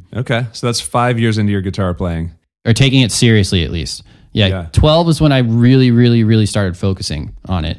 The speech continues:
Speaker 2: I had
Speaker 1: Yeah.
Speaker 2: maybe just, like, messed around before, like,
Speaker 1: Right.
Speaker 2: some G C D, maybe that
Speaker 1: Mm-hmm.
Speaker 2: Blink one eighty-two song.
Speaker 1: Yeah.
Speaker 2: And that's, but that's pretty much it. I didn't
Speaker 1: Okay.
Speaker 2: start taking, like, really, really focusing on the instrument until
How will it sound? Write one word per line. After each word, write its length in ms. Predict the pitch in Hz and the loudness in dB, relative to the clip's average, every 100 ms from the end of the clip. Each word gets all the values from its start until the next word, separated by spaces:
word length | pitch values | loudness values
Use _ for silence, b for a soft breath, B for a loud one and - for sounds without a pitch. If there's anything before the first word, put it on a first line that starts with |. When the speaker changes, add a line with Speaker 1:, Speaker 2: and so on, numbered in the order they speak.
| - | -2
Speaker 2:
I 100 | 123 | 0
had 100 | 131 | 4
Speaker 1:
Yeah. 20 | |
Speaker 2:
maybe 240 | 135 135 | 4 4
just, 180 | 123 113 | 2 2
like, 220 | 117 101 | 0 0
messed 380 | 98 98 95 - | 0 2 0 -2
around 520 | 90 90 90 92 95 - | -4 -2 0 -2 -2 -2
before, 380 | 107 104 104 101 | -2 0 0 0
like, 100 | 92 | -2
Speaker 1:
Right. 220 | 90 90 - | -4 -8 -6
Speaker 2:
some 160 | 113 92 | -4 -2
G 180 | 101 | 0
C 220 | 98 - 95 | -2 -2 -2
D, 340 | 95 95 90 b b b - | 0 0 -2 b b b -4
maybe 140 | 107 | -2
that 80 | 95 | 0
Speaker 1:
Mm-hmm. 60 | 98 | 0
Speaker 2:
Blink 160 | 101 | -2
one 80 | 101 | 0
eighty-two 300 | 95 95 101 | -2 -2 -4
song. 320 | 90 98 95 87 b b b | -4 -2 -4 -6 b b b
Speaker 1:
Yeah. 120 | 104 | -2
Speaker 2:
And 160 | 104 101 | 0 0
that's, 140 | 98 | -2
but 260 | - 110 98 | -4 -4 -2
that's 160 | 104 | -2
pretty 180 | - 101 | 0 0
much 200 | 90 90 | 0 -2
it. 160 | 80 87 | -6 -2
I 100 | 107 | 0
didn't 140 | 117 | 0
Speaker 1:
Okay. 40 | 92 | 0
Speaker 2:
start 200 | 117 107 | -2 0
taking, 420 | 120 110 107 101 | -2 0 0 0
like, 140 | 101 98 | -2 -4
really, 540 | 104 113 120 123 120 | 0 2 4 4 4
really 260 | 110 117 107 | 2 2 0
focusing 460 | 92 110 101 113 101 | 0 -2 -2 -2 -2
on 80 | |
the 80 | 95 | -2
instrument 420 | 95 92 92 87 | -4 -4 -4 -4
until 460 | 92 90 92 85 82 | -4 -2 -2 -2 -6